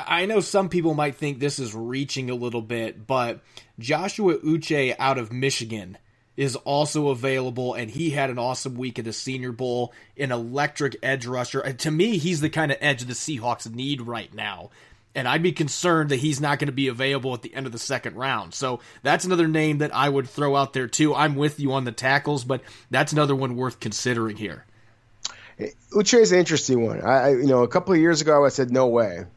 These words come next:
Speaker 2: Uh, but, but it's just the, the game has changed so much. It doesn't matter how big you are. If you can get pressure, and Uche, he's a shorter guy, and shorter guys are usually a little bit more flexible,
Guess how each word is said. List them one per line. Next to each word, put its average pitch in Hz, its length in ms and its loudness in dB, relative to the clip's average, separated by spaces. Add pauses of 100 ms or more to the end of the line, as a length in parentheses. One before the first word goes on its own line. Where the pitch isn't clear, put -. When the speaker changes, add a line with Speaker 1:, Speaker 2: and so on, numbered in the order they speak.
Speaker 2:
Uh, 110 240 0
but, 117 320 0
but 123 240 4
it's 127 300 0
just 147 240 2
the, 131 120 8
the 127 120 2
game 135 260 6
has 156 100 4
changed 139 340 4
so 147 220 4
much. 120 240 4
It 120 40 -2
doesn't 139 260 4
matter 127 300 6
how 123 140 6
big 120 280 2
you 120 140 4
are. 117 180 6
If 113 100 -2
you 131 80 -2
can 127 100 2
get 151 200 2
pressure, 131 520 2 (300)
and 135 140 6
Uche, 143 800 6
he's 120 240 0
a 127 40 0
shorter 170 380 4
guy, 135 340 6
and 123 120 4
shorter 139 240 4
guys 120 340 4
are 113 60 -2
usually 120 320 2
a 117 40 4
little 120 140 4
bit 117 120 0
more 127 180 4
flexible, 113 640 0